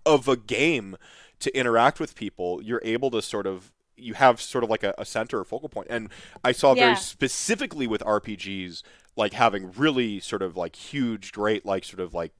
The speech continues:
Speaker 1: teaching, uh, methods and, like, really helping, especially
Speaker 2: Yeah.
Speaker 1: children,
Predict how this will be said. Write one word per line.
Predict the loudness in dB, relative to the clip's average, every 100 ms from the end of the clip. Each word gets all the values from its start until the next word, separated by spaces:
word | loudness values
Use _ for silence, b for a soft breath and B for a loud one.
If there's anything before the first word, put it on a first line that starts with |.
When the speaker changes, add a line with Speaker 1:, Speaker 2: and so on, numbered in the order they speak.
| _
Speaker 1:
teaching, | -14 -10 -8 -10 -12 _ _ -14
uh, | -8 -8 -8
methods | -4 -2 -2 -4 -8
and, | -8
like, | -6 -6
really | -4 -2
helping, | -2 -2 -6 -10 B B
especially | 0 0 2
Speaker 2:
Yeah. | -4
Speaker 1:
children, | 0 0 0 -2 -8